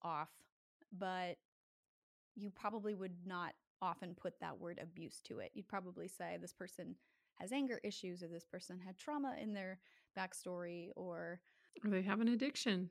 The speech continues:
Speaker 2: They have a porn addiction.
Speaker 1: Yep. Mm-hmm. And so it's something that we sort of end up couching underneath this banner of imperfection,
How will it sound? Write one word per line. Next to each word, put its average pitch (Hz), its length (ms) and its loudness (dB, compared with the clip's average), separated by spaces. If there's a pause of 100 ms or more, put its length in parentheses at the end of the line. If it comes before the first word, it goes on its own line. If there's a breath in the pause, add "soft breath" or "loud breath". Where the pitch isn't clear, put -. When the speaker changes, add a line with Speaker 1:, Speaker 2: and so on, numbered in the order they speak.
Speaker 2:
They 202 80 8
have 208 160 8
a 214 60 8
porn 254 260 4
addiction. 190 560 2 (680)
Speaker 1:
Yep. 190 240 2 (140)
Mm-hmm. 226 280 0 (180)
And 214 240 0
so 202 520 4 (540 soft breath)
it's 214 280 0
something 247 360 4
that 196 300 4 (180)
we 214 360 -2 (280)
sort 269 260 4
of 254 80 6
end 226 140 4
up - 140 6
couching 208 680 2
underneath 196 580 -2
this 190 200 -2
banner 190 500 -2
of 180 400 0 (1200)
imperfection, 190 640 0